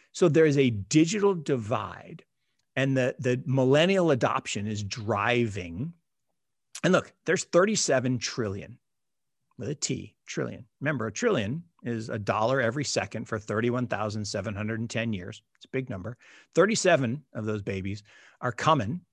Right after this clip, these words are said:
from the boomer generation, my generation, to the millennial generation. And they aren't going to go into gold and traditional assets. Some, some will go into traditional assets, some will go into private assets,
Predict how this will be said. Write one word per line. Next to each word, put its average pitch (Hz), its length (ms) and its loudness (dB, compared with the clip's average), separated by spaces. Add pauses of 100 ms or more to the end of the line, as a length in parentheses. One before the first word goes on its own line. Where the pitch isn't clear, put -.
from 113 240 -2
the 113 80 0
boomer 120 260 4
generation, 104 480 -4
my 107 160 0
generation, 104 720 -4
to 104 180 -4
the 110 80 -4
millennial 101 400 -4
generation. 95 600 -10 (720)
And 135 380 2 (480)
they 131 380 2
aren't 202 400 2
going 156 340 2
to 147 140 -4
go 120 480 -2 (440)
into 135 320 -2
gold 113 600 -2 (140)
and 120 200 -4
traditional 120 460 -6
assets. - 480 -10
Some, 320 240 2
some 330 180 4
will 208 100 6
go 107 100 2
into 95 120 -6
traditional 95 360 -12
assets, 95 320 -8
some 123 140 2
will 120 60 0
go 113 120 -2
into 117 120 -2
private 90 320 -10
assets, 110 300 -12